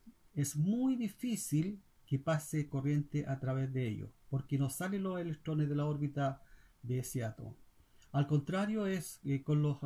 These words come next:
eh, con los elect-, con los, con los materiales conductores. Los materiales conductores tienen electrones libres que están girando y moviéndose en todo sentido para todos,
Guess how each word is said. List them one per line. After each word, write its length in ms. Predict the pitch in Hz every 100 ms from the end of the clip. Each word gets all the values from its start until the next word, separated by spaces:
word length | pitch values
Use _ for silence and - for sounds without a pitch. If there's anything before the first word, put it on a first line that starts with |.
| 135
eh, 220 | 135 131
con 160 | 139
los 120 | 135 135
elect-, 420 | 135 - - -
con 200 | 135 127
los, 380 | 123 117 113 113 - - - _ -
con 140 | 127
los 100 | 131
materiales 440 | 135 131 123 131
conductores. 640 | - 127 113 - 151 120 98 - - _ _ -
Los 140 | 117
materiales 500 | 127 127 120 135 135
conductores 600 | - 120 110 156 165 160
tienen 280 | 151 156 165
electrones 460 | 170 151 170 165
libres 240 | 160 180 170
que 80 | 151
están 220 | 151 143
girando 480 | - 139 160 156 156
y 40 |
moviéndose 640 | 139 135 143 139 - 139 123
en 100 | 113
todo 240 | 185 226
sentido 480 | - 160 - 185 165
para 220 | 147 139
todos, 380 | 170 180 175